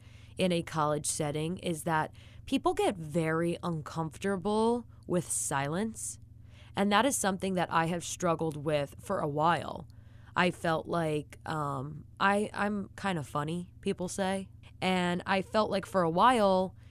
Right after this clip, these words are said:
in my life when things would go silent, I was always the one who kinda broke it out of that silence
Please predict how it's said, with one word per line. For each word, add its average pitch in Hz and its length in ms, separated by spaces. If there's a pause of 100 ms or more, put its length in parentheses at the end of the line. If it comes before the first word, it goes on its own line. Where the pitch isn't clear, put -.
(160)
in 196 120
my 175 140
life 170 340
when 170 180
things 175 280
would 175 160
go 165 160
silent, 175 680 (120)
I 175 300
was 170 240
always 170 420
the 165 140
one 151 480
who 156 160
kinda 151 560 (600)
broke 190 280
it 165 80
out 156 160
of 143 80
that 135 180
silence - 680